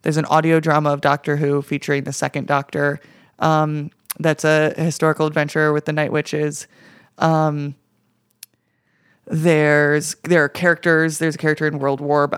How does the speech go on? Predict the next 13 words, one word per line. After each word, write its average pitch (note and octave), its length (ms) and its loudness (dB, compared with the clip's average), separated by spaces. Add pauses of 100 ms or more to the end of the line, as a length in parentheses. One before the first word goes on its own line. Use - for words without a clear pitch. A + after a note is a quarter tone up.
uh, D#3 440 0
by D#3 280 0
Harry D#3 280 -2
Turtledove F3 580 -2
that E3 160 0
is D#3 100 -4
a - 20 -6
member D#3 220 0
of D3+ 80 0
the D#3 80 -2
Night D3 180 0
Witches. C#3+ 540 -2
There's, C#3+ 640 -2